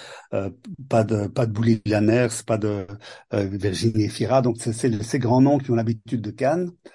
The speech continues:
euh, ne sont pas là. Mais par contre, il y a une jeune génération qui est donc plutôt dans le festival parallèle, hein, qui est, qui ne sera pas dans les, la sélection officielle, mais quand même, j'aime, on aimerait bien voir ce qu'ils vont faire. Donc,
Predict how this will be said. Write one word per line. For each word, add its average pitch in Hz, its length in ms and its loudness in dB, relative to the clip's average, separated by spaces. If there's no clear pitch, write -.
euh, 110 420 -2
ne 107 160 0
sont 143 320 0
pas 135 100 2
là. 120 300 0
Mais 127 140 0
par 139 180 -2
contre, 190 260 -4
il 160 40 0
y - 20 2
a 147 220 0
une 117 280 0
jeune 156 240 -2
génération 131 680 -4
qui 117 140 -2
est 113 180 0
donc 110 140 -10
plutôt 135 320 -2
dans 113 120 4
le 107 200 2
festival 113 500 -6
parallèle, 131 520 2
hein, 143 180 -2
qui 107 180 -4
est, 101 280 -4
qui - 80 -4
ne 117 40 -4
sera 113 200 -2
pas 123 240 4
dans 107 160 2
les, 98 200 2
la 92 120 -4
sélection 107 560 -4
officielle, 139 460 -2
mais 120 140 4
quand 117 100 2
même, 147 140 2
j'aime, 123 200 -2
on 113 140 0
aimerait 113 240 0
bien 123 160 -2
voir 120 220 -2
ce - 80 -18
qu'ils 110 180 -8
vont 107 140 -4
faire. 165 280 0
Donc, 120 240 0